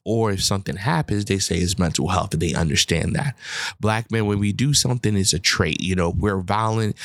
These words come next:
If we have P T S D, it, you know what I'm saying, is,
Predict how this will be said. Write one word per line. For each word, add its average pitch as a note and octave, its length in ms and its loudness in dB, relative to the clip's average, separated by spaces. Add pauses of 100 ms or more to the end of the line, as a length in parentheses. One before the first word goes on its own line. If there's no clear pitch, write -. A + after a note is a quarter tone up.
(140)
If F#2 140 -2
we G2+ 80 4
have G#2 160 0
P A2 180 2
T G#2+ 220 0
S G2 220 0
D, G#2+ 480 0 (200)
it, G2 200 2
you G#2 120 2
know G2+ 60 4
what G2+ 40 4
I'm G2 40 2
saying, G2 280 2
is, F#2+ 240 0